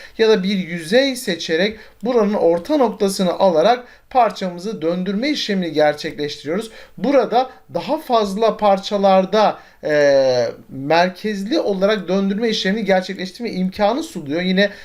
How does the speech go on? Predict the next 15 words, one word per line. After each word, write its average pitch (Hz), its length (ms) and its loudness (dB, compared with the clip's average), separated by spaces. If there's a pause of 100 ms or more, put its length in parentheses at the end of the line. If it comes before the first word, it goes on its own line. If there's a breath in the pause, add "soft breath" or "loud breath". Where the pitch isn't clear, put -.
Shift - 280 -6
tuşunu 185 320 -4
basılı 208 220 -2
tutarak 175 260 0
orta 190 300 -2
tekerleğe 170 500 -2
bastığımda 190 420 -2
bakınız 185 380 -4 (300 loud breath)
pivot 269 340 0
noktası 180 460 -2
hiçbir 190 260 -4
şekilde 170 300 -2
nesne 180 260 0
seçmediğim 165 540 -2
için 247 260 -4